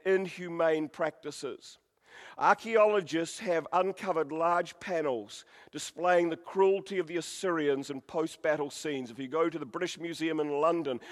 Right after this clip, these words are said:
there's a whole room devoted to these massive panels that have been discovered by archaeologists. I apologize, this is not so clear,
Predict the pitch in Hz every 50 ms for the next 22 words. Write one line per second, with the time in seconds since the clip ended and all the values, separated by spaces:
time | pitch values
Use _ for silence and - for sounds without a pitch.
0 | - - 139 143 123 156 147 143 156 165 170 180 180 175 170 170 175 180 175 170
1 | 165 156 147 127 147 139 131 123 160 165 170 175 165 175 165 131 156 147 143 143
2 | 135 127 143 147 165 165 170 170 - - 175 156 143 _ - - 180 170 156 147
3 | 131 127 127 127 - 139 131 127 107 139 135 131 131 127 - - - 139 127 123
4 | 123 107 120 120 110 - 123 127 123 120 - 120 127 120 120 117 117 107 110 104
5 | 98 - - - - _ - - - - - - 107 - - 180 175 175 160 147
6 | 156 147 143 135 - 147 - 135 127 123 117 143 147 131 - - - - 139 135
7 | 113 - - 135 135 143 139 127 120 110